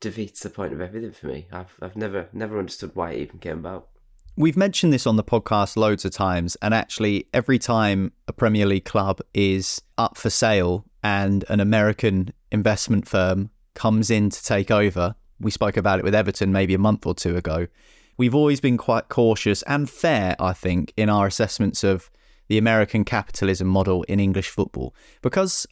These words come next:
Speaker 2: our game is so traditional and historic and has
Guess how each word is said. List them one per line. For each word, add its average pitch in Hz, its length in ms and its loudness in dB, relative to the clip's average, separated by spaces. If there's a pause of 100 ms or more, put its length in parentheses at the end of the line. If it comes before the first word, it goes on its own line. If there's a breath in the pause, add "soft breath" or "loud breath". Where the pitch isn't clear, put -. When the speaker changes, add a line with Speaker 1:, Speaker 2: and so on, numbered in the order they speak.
Speaker 2:
our 131 200 4
game 117 300 4
is 110 100 0
so 107 340 4
traditional 104 760 0
and 104 140 0
historic 95 760 -2
and 104 280 2
has 104 480 -2